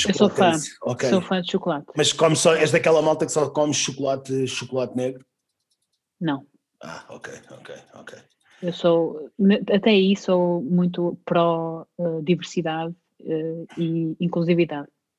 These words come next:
Speaker 1: Todo chocolate é bom chocolate, mas há uns melhores que outros.
Speaker 2: Pá, eu, eu tô com um problema. Eu, eu não é que,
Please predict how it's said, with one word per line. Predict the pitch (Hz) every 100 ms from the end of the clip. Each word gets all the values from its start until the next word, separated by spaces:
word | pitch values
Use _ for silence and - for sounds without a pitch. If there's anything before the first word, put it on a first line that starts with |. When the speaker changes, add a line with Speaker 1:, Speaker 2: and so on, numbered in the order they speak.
| _
Speaker 1:
Todo | - 190 175
chocolate | 190 180 165 170
é |
bom | 170 170
chocolate, | - 180 151 160 - - -
mas | 180 170
há |
uns | 170
melhores | 165 170 -
que | -
outros. | - _
Speaker 2:
Pá, | 139 113
eu, | 123 131 131
eu | 120 139
tô | 147
com | 143
um | 131
problema. | 135 131 123 110
Eu, | 117 127 113 -
eu | 131
não | 143 143
é |
que, | 135